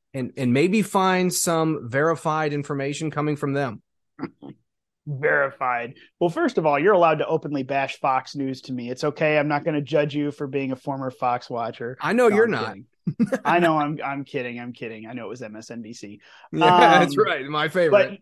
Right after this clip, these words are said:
Speaker 2: but <laughs> my favorite is you're just a Rachel Maddow guy through and through
Speaker 1: <laughs>
Speaker 2: every night.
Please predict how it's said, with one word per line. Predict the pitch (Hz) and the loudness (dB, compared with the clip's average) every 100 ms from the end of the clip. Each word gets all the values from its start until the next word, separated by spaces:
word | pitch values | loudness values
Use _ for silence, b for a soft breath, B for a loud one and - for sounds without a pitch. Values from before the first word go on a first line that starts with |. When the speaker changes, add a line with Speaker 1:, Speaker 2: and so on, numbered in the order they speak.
| - 190 | -6 0
Speaker 2:
but | 170 - | 0 2
<laughs> | |
my | 254 226 170 156 | 4 4 4 0
favorite | 147 135 139 | -4 -4 -6
is | 156 156 143 | -6 -8 -4
you're | 160 190 | 4 4
just | 165 170 151 | 4 0 -4
a | |
Rachel | 143 147 151 139 | -2 -2 0 -2
Maddow | 131 131 131 131 | 0 0 0 0
guy | 143 120 | -2 -2
through | 151 143 | -2 2
and | 415 | 2
through | - | 4
Speaker 1:
<laughs> | 330 254 | 2 2
Speaker 2:
every | 302 262 | 0 0
night. | 226 208 190 | -6 -10 -8